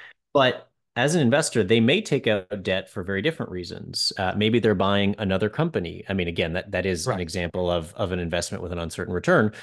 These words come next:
Speaker 1: Or maybe when you or your colleagues buy the company, you choose to add debt to the transaction to complement your equity. So in use cases like that, where we're not taking out debt to invest in something that we just don't have the money for, does, does your stance on the issue of leverage change at all? Or are you still generally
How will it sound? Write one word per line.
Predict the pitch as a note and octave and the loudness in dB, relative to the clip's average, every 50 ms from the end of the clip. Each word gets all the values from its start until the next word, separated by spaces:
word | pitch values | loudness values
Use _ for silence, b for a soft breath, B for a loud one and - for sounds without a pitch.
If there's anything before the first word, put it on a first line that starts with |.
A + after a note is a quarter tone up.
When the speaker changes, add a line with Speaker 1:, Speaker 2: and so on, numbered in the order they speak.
| B B B B B | B B B B B
Speaker 1:
Or | - B2+ A#2+ | 2 2 4
maybe | C3 D3+ E3 D#3+ D#3+ D3+ | 6 6 6 6 6 6
when | B2+ A2 A#2+ A2+ A2 | 6 6 6 6 6
you | G#2+ G2 G#2+ C3+ F#3+ G#3+ F3+ C3 | 4 2 2 0 0 0 0 0
or | A2 G#2+ G2+ | 0 0 0
your | G2+ G#2 G2+ | 0 -2 -4
colleagues | - - - C4 - A#2+ - | -4 -6 -6 -4 -4 -6 -6
buy | - - G2 F2+ | -6 -6 -6 -6
the | F#2+ F#2 | -6 -6
company, | - G2+ F#2 F2+ G2 F#2 F#2 G2+ G2+ G2 | -6 -8 -6 -6 -4 -4 -4 -4 -6 -6
you | G2+ G2+ G#2 | -4 -4 -4
choose | - - - C#3+ C#3 C3+ C3 B2 - | -4 -4 -2 0 2 2 0 -2 -4
to | - - - A#2 A2 - | -8 -6 -6 -6 -6 -2
add | A#2 G#2 G2+ F#2+ F#2+ F#2 F#2 | -2 -2 0 0 -2 -4 -4
debt | - G#2 F#2 F#2 G2 - - - - | -4 -2 -2 -2 -4 -6 -10 -12 -10
to | - G#2+ | -6 -8
the | G2 | -6
transaction | F2+ - G#2+ G2 F#2 F2 F2 F2+ F2 - - G2 | -6 -2 -2 -2 0 0 0 0 0 -2 -4 -8
to | E2+ | -8
complement | - - G2 F#2+ - - F2+ F2+ F2+ F2+ | -8 -6 -6 -6 -6 -4 -4 -4 -4 -4
your | F#2 - - | -6 -4 -4
equity. | A#2 - - F#2+ D#2+ E2 D#2+ D#2 | -4 -4 -4 -4 -4 -4 -6 -4
So | - - - A2+ G#2 G2 G2 B B B B B B B B B _ _ | -2 2 4 4 4 4 2 B B B B B B B B B _ _
in | - C#3 C3 B2+ | 0 4 4 4
use | B2 B2 E3 G3+ - - | 6 4 2 0 -2 -2
cases | - D#3+ D#3 D3+ - D3+ B2+ A2 | 0 0 0 0 0 -2 -4 -2
like | A2+ G#2 G2 F2+ | -2 -4 -4 -2
that, | G2 A#2 A2 E2+ D#2 D#2+ - | 0 0 0 0 -2 -6 -8
where | G#2+ G2+ G2 | -6 -4 -2
we're | G2 G2 | -2 0
not | G2 G#2 G#2+ F#2+ - | 0 0 -2 -4 -4
taking | - - A2+ - - A#2 G2+ | -6 -6 -6 -4 -4 -4 -4
out | F2+ F2 F2 E2+ | -4 -6 -6 -6
debt | F#2+ F#2 F#2 F#2 - _ _ _ _ _ - | -4 -4 -4 -4 -6 _ _ _ _ _ -12
to | - - G#2 F#2+ F#2 F2+ F#2+ - | -6 -4 -2 -2 -2 -4 -6 -6
invest | A2 F#2+ F2+ F#2+ F2+ - - | -8 -6 -4 -4 -4 -4 -6
in | F#2+ | -8
something | - - F2+ F2 F#2 | -6 -6 -6 -6 -8
that | - | -8
we | F#2 F2 | -8 -8
just | F2 - | -8 -6
don't | - F2+ F2 | -4 -4 -4
have | D#2+ | -4
the | E2+ E2 | -2 0
money | F2+ G2+ G#2 F#2 | 2 2 2 2
for, | E2 - - F2+ F2 E2+ E2+ - A2 | -2 -4 -8 -10 -8 -8 -10 -8 -6
does, | G#2+ A#2+ B2 A#2+ A#2+ | -2 0 0 0 -2
does | C3 A#2 A#2+ A#2 G#2 | -2 0 2 2 2
your | B2+ C#3+ D3+ | 2 0 0
stance | - - - - A#2 G#2 G#2+ C3 C#3 - - | 0 -2 -4 -2 -2 0 0 0 -2 -2 -2
on | A#2 A2+ A2 | 0 2 2
the | G#2+ A2+ | 2 0
issue | A2+ G#2+ - - B2+ | -2 -6 -6 -4 -4
of | A#2 G#2 | -4 -2
leverage | G#2 G#2 G2+ G2+ G2 G2 F#2 - - | -2 -2 -4 -2 -4 -6 -6 -6 -8
change | - - A2 G#2 B2 C#3 C#3 | -10 -6 -4 -2 -2 -2 -2
at | D3 D3 | -2 0
all? | C#3+ D#3 F#3+ | 0 0 2
Or | G#3+ F#3+ | 2 2
are | C3+ | 0
you | G#2 G2+ | 0 -2
still | - - - A#2+ A2 | -2 -2 -2 -2 -2
generally | F#2+ F2+ - F#2 F#2 F#2+ F#2 F2+ F2+ F2+ F2 F2 F2 F2+ - _ | -2 -2 -4 -4 -2 -2 -2 -2 -2 -2 -4 -4 -6 -8 -10 _